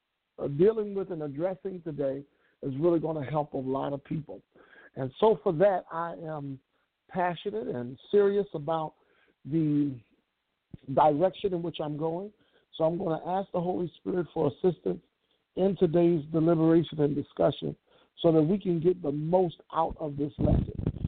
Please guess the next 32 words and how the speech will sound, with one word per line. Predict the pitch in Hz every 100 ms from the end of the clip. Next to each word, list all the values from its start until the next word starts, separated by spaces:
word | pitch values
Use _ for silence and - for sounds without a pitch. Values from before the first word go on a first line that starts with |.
| - -
Amen. | 175 185 156 139
And | 143 147
then | 202 208 202 - _ _ -
when | 147 156
we | 208 202 -
finish, | 185 131 113 - - _ _ _ _ _ _ _ _ _ _
I | 151 190
just | 185 165 160
believe | 180 175
we're | 180
gonna | 170 170
have | 165 170 -
some | 185
great | 180 160 208
marching | 185 190 202 170 165
orders | 147 143 131 _ _ _ _ _ _ _ -
for, | - - - -
for | 165 156 -
some | 170 147
great | 165 196 -
things | 175 165 160 156 _ _ _ _ -
ahead. | 139 139 170 131
Amen. | 147 175 185 233 226
Well, | 147 160 151 160
let's, | 165 _ _ _
well, | - 135
let's | 165 -
not | 190 202
delay. | 226 202 185 202 175 - -
Spread | 160 185
the | 202
word. | 180 185 190 190 208 -